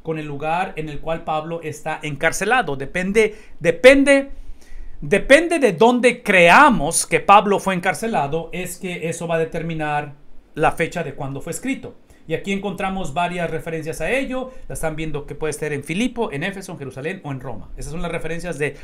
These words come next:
dónde fue, o dónde se cree que Pablo fue encarcelado. Dependiendo dónde fue encarcelado o en qué, en qué fecha es que es la escritura de ello. Y termina concluyendo con la letra B,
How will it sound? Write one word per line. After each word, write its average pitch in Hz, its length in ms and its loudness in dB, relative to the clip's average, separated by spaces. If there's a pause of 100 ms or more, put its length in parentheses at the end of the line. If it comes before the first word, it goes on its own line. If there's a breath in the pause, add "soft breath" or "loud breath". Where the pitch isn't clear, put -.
(120 loud breath)
dónde 185 460 0
fue, 185 500 -2
o - 260 -12
dónde 139 300 -2
se - 180 -8
cree 156 200 -2
que 151 100 -4
Pablo 143 320 -2
fue 139 160 -2
encarcelado. 160 560 2 (220 loud breath)
Dependiendo 196 680 4
dónde 226 280 4
fue 214 140 -4
encarcelado 208 640 0 (220 soft breath)
o 151 160 0
en 143 160 -4
qué, 175 300 2
en 139 80 -4
qué 170 100 -4
fecha 180 300 -2
es 147 200 -8
que 156 260 -4
es 160 60 -6
la 156 80 -6
escritura 156 560 -8 (180 loud breath)
de 170 200 2
ello. 226 260 -2 (800)
Y 175 480 -8
termina 180 280 -2
concluyendo 185 500 -4
con 175 120 -6
la 160 60 -2
letra 180 260 0
B, 277 280 2